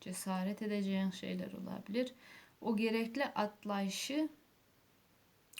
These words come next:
kurbağada yapmak var. Ama biraz çekinceli gördüm sizi yani.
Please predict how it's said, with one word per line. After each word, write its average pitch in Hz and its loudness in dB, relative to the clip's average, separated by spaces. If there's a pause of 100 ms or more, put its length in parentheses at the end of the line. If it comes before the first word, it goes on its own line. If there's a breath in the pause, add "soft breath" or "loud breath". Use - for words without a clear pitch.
kurbağada 208 4
yapmak 196 0
var. - -8 (560 loud breath)
Ama 370 -4
biraz 349 4
çekinceli 320 6
gördüm 190 4
sizi 196 -6
yani. - -6